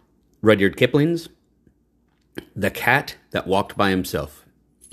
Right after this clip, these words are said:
Hear and attend and listen, for this befell and behappened and became and was, O my best beloved. When the tame animals were wild, the dog was wild, and the horse was wild.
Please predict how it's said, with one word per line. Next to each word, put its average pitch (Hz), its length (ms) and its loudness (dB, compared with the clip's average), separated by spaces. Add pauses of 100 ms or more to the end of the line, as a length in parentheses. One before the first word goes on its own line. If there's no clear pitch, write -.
(2250)
Hear 202 400 4
and 156 120 4
attend 135 460 0
and 117 120 2
listen, 107 580 -2 (180)
for - 80 -6
this 123 180 2
befell 127 600 2
and 131 200 -2
behappened 131 560 -2
and 104 140 -4
became 117 480 0
and 101 320 -2
was, 107 540 0
O 98 180 0
my 98 220 0
best 98 260 -6
beloved. 92 440 -4 (1080)
When 117 120 6
the 110 80 4
tame 120 400 4
animals 104 420 2
were 95 160 0
wild, 85 600 -4 (300)
the 110 100 -2
dog 110 420 4
was 95 200 0
wild, 92 400 -2
and 87 100 -6
the 87 60 -10
horse - 560 -10
was 90 240 -6
wild. 85 480 -8